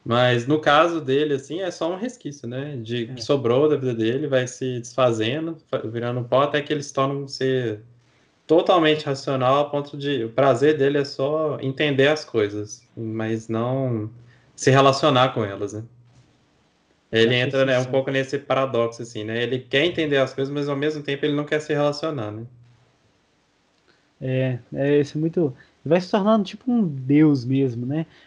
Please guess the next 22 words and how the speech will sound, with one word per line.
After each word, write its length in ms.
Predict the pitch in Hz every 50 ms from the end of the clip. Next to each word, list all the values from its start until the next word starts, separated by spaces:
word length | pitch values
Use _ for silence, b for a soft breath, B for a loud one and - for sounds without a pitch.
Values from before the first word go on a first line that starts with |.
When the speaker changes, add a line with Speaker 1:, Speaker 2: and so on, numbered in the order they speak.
| b b
Speaker 2:
Porque 220 | - - - - 147
ele 100 | 151 147
só 160 | - - 151
quer 160 | 143 160 160
saber 300 | - - 156 143 143 156
de 100 | 156 156
como 280 | - - 165 165 170 165
tudo 220 | - - 175 165
foi 160 | - - 170
criado, 460 | 170 - - 147 139 143 151 156 151 151
quer 140 | - 156
saber 220 | - - 156 147 151
das 240 | 147 156 143 - -
coisas, 220 | - 156 156 147
mas 100 | 165 175
não 60 | 175
quer 140 | 175 175 175
se 100 | 170 -
relacionar 600 | - 175 175 180 180 - - 208 160 151 151 156
com 100 | 151 -
as 120 | 120 113 -
coisas. 500 | _ 123 120 110 104 107 107 - _